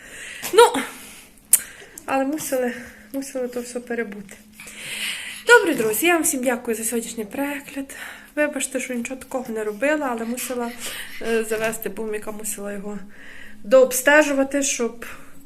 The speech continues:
я не переживала. Бо я переживаю, мій Артур в Тернополі переживає, і постійно дзвонить, питається, що там, що там. Вже, знаєте, як то,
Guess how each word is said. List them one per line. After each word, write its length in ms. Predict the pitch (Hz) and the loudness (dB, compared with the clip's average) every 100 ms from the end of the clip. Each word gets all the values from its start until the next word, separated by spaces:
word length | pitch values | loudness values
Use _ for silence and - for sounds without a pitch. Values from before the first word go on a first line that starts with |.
| - | -4
я 80 | 233 | -2
не 100 | 233 | 0
переживала. 540 | 233 214 208 196 214 | -2 -4 -4 -4 -4
Бо 100 | 208 | 4
я 160 | 311 359 | 8 8
переживаю, 760 | 330 302 277 277 277 269 262 262 - - - - | 8 2 2 0 2 2 0 -4 -8 -8 -8 0
мій 160 | 240 | 6
Артур 320 | 233 226 269 269 | 6 6 2 2
в 60 | |
Тернополі 540 | - 269 392 392 311 330 | 2 4 2 4 4 4
переживає, 960 | 311 302 285 294 302 294 285 285 285 277 - - - - | 4 4 4 4 6 6 6 4 2 -2 -6 -8 -10 -6
і 380 | 254 247 247 233 - - | 0 4 6 4 2 -2
постійно 420 | 269 262 302 277 240 | -2 2 6 6 4
дзвонить, 460 | 247 392 349 302 | 4 6 6 4
питається, 840 | 254 254 349 349 330 320 - 302 | 2 6 10 10 8 2 2 4
що 280 | 277 - 269 | 4 2 2
там, 240 | 254 240 233 | 2 -2 0
що 240 | 349 339 | 4 4
там. 200 | 339 302 | 4 0
Вже, 140 | 277 277 | 0 4
знаєте, 320 | 294 311 320 | 6 6 6
як 120 | 269 | 4
то, 120 | 262 | 2